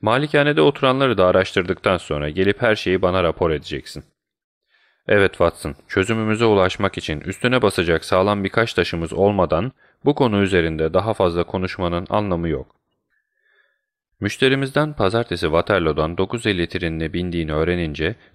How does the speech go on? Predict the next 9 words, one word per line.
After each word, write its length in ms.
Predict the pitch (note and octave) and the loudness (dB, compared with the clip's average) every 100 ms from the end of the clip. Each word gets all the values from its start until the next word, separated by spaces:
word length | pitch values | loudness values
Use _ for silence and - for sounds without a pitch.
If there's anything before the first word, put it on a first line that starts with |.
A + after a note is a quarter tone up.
| - | -2
ben 160 | C3+ | 0
de 60 | C#3 | 4
erkenden 480 | G2 - G2+ G#2 G#2 | 2 2 -2 0 -2
çıkıp 380 | - - E2+ - | -4 -6 -4 0
dokuz 260 | G2+ A2+ | -2 0
on 100 | G2 | -2
üç 140 | E2 - | -4 -4
trenini 400 | E2 D#2 D2+ D#2 | -4 -4 -4 -4
yakaladım. 480 | D2 D2 C#2+ C#2+ | -4 -4 -6 -8